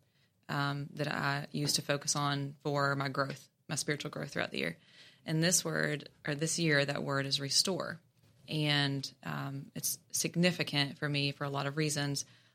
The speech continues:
On the surface, um, what I'm doing now is restoring homes. So we go into homes that have been, you know, dilapidated over time or,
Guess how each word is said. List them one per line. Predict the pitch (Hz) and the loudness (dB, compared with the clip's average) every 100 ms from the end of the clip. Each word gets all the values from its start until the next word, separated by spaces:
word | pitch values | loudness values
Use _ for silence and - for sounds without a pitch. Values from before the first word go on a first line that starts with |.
| - | -4
On | 151 | 0
the | 151 | 2
surface, | 143 165 165 156 143 143 - - | 6 6 6 2 -2 -2 -2 -4
um, | - 143 143 143 | -6 -4 -4 -6
what | - 151 | 0 2
I'm | 143 | 2
doing | 143 160 | 2 2
now | 165 139 | 2 0
is | 143 - | 0 -2
restoring | - 147 147 151 | -4 -4 -4 -4
homes. | 156 202 - - - - _ _ _ | -2 -4 -2 -2 -2 -6 _ _ _
So | - 160 | -4 -2
we | 151 | 0
go | 151 | 0
into | 151 151 | 0 0
homes | 147 147 147 | -2 -2 -2
that | |
have | 147 147 | -4 -6
been, | 147 143 143 143 - _ _ _ _ | -6 -4 -4 -6 -10 _ _ _ _
you | - | -2
know, | 143 | 0
dilapidated | 147 147 147 151 147 | 4 4 4 4 4
over | 143 | 0
time | 139 151 139 143 147 151 | 0 2 2 2 0 0
or, | 151 147 147 143 | 0 0 0 -4